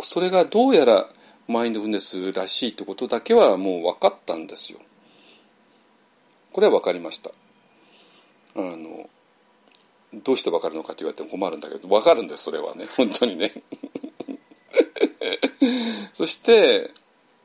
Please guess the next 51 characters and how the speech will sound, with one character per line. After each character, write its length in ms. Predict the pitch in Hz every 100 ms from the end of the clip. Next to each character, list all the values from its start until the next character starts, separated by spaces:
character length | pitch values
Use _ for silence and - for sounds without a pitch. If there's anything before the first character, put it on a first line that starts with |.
| _ _
訪 420 | - 113 139 120 107
ね 120 | 87
て 180 | 92 95
い 40 |
っ 60 | - -
た 120 | 208
ら、 340 | 190 101 - - _ _ _
「あ 140 | 101
あ、 60 | 87
確 260 | 87 - -
か 120 | 139
に 120 | 135
堂 140 | 98 90
本 280 | 80 - -
円 200 | 82 78
通 220 | 80 78
だ 160 | 85 90
ね」 140 | 139
っ 20 |
て。 240 | 151 - -
な 220 | 98 110
ぜ 140 | 92
か 160 | - 123
っ 40 |
て 60 | 135
言 100 | -
っ 20 |
た 140 | - 185
ら 100 | 208
ば、 340 | 202 117 185 _ - - - - - _
え 120 | 101
っ 20 | 95
と、 200 | - 90
マ 160 | 95
イ 40 | 95
ン 20 |
ド 60 | 87
フ 80 |
ル 60 | 87
ネ 80 | 82
ス 100 | -
っ 40 |
て 100 | -
い 40 | 98
う 60 |
の 140 | 165 185
は、 260 | 107 - - - _ _ _ _ _ _ _ -
え 80 | 92 87
ー、 180 | 92 - _ _ _ _ _ _ _ _
そ 140 | -
の、 240 | 92 85